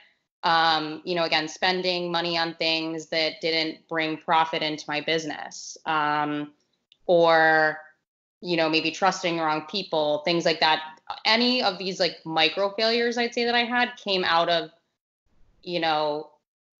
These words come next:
not being in a mindset to make good decisions and that kind of thing. So, uh, and then, yeah, I'd say that's pretty much it. I mean, my only other failures would be,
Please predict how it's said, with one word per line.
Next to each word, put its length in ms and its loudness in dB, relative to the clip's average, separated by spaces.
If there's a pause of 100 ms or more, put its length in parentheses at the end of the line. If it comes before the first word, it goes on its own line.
not 380 0 (400)
being 260 0
in 80 0
a 60 0
mindset 800 0 (160)
to 100 -10
make 380 -2
good 120 -2
decisions 840 -2
and 100 -4
that 180 0
kind 160 -2
of 120 -2
thing. 340 0
So, 800 0 (1080)
uh, 520 2
and 180 0
then, 540 2 (960)
yeah, 160 2
I'd 120 2
say 120 2
that's 180 0
pretty 200 -6
much 180 0 (100)
it. 260 4
I 60 2
mean, 180 -2
my 140 0
only 260 -2
other 220 0 (500)
failures 600 -2
would 180 -8 (380)
be, 580 0